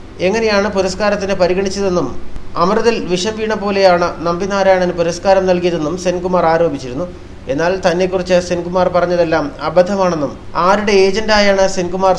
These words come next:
സംസാരിക്കുന്നതെന്ന് അറിയില്ല എന്നുമാണ് നമ്പിനാരായണൻ ഇതിനോട് പ്രതികരിച്ചിരുന്നത്. സെൻകുമാർ പറയുന്നത് പോലെ ചാരക്കേസ് വീണ്ടും അന്വേഷിക്കുകയല്ല സുപ്രീം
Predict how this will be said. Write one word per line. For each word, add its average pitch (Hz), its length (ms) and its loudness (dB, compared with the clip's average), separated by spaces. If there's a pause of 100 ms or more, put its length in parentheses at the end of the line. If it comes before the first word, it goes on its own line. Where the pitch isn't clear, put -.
സംസാരിക്കുന്നതെന്ന് 180 840 2
അറിയില്ല 190 260 0 (160)
എന്നുമാണ് 160 340 0 (280)
നമ്പിനാരായണൻ 175 640 0 (380)
ഇതിനോട് 175 300 -2 (400)
പ്രതികരിച്ചിരുന്നത്. 160 720 -4 (800)
സെൻകുമാർ 170 500 0
പറയുന്നത് 175 420 0
പോലെ 165 260 0
ചാരക്കേസ് 180 500 0 (120)
വീണ്ടും 170 280 -2 (120)
അന്വേഷിക്കുകയല്ല 160 800 -2 (500)
സുപ്രീം 196 340 -2